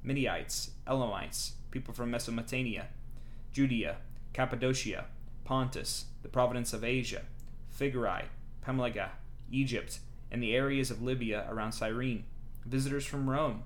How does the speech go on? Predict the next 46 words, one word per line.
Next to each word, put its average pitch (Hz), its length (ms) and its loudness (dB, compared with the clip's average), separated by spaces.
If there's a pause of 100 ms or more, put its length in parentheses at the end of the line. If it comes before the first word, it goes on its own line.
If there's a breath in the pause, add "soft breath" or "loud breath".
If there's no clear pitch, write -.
(140)
both 123 200 -2
Jews 135 380 4
and 131 200 0
converts 120 460 0
to 120 40 -4
Judaism, 120 540 0 (280)
Cretans 117 500 0
and 113 120 -2
Arabs, 113 640 2
and 117 200 0 (340 loud breath)
we 135 160 6
all 147 280 12
hear 160 320 4
these 139 200 2
people 139 280 -2
speaking 127 420 2
in 113 80 2
our 113 140 4
own 127 180 2
languages 123 520 0
about 110 480 0 (140)
the 123 80 2
wonderful 135 500 2
things 117 380 0
God 101 300 2
has 101 340 -2
done." 120 380 2 (1500)
Let's - 160 -6
pause. 104 520 2 (280 loud breath)
We 113 60 -6
talked 117 220 2
about 113 240 4
it 110 60 2
a 113 40 0
little 110 180 0
bit 110 140 -2
yesterday, - 420 -2
but - 120 -6
the - 80 -6
role 113 240 2
of 113 60 -4
the 113 80 -2
Holy 117 180 2
Spirit 117 400 -2
is 107 120 -4
what? 107 360 -2